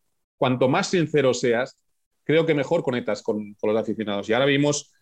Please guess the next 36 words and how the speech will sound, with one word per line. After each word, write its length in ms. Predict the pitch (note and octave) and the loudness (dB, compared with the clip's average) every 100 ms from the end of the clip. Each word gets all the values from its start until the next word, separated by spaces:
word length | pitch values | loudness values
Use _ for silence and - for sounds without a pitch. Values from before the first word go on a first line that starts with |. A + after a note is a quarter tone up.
| _ | _
para 200 | - A#2 | -4 0
mí, 120 | B2+ C3+ | 2 4
una 140 | C3 | 4
de 80 | C3 | 4
las 160 | A#2+ | 0
crisis 320 | - C3+ C3 B2 | 0 0 0 0
más 200 | B2 A#2+ | 0 -2
importantes 520 | A2 G#2+ D3+ D#3+ A#2+ | -2 -2 0 0 0
del 140 | G#2+ | 0
fútbol, 320 | - F3 A#2+ | 0 0 0
que 80 | A#2 | 0
es, 280 | A2 - - - - _ _ _ _ _ - | -2 -4 -12 -16 -18 _ _ _ _ _ -20
eh, 120 | - _ - | -20 _ -4
cómo, 560 | C#3+ D3 D3+ D3 C#3+ | 0 2 2 2 0
cómo 240 | C#3+ C3+ C#3+ | -2 0 0
está 180 | - C#3+ | 0 0
el 80 | |
aficionado 640 | C3+ - C3+ B2 B2+ D3 B2+ | 0 -2 -4 -2 -2 2 2
de 80 | |
a 100 | A2+ | 0
pie, 180 | - A2 | 0 -2
¿no? 200 | A2 D3 | -2 -6
Cómo 240 | C#3 D3 C#3 | -2 0 2
vive 400 | C#3 C3+ A#2 - _ - | 4 2 0 -4 _ -4
la 120 | B2+ | 0
relación 480 | B2+ B2 D3 D3 C#3+ | 0 -2 0 0 -2
aficionado-club. 680 | C3+ B2+ B2 C3+ C#3+ C3 | -4 -6 -2 -2 -2 0
Hay 100 | A#2+ | 0
clubes 260 | B2+ C#3 - | 0 0 0
que 80 | B2 | 0
lo 40 | |
llevan 200 | A2+ A2 | 0 -2
mejor, 260 | G#2+ D#3+ E3 | -2 0 0
otros 280 | A#2+ A2+ - | 0 -4 -2
peores, 340 | C#3 E3 - | -2 -2 -4
pero 220 | A2+ A2 | -2 -2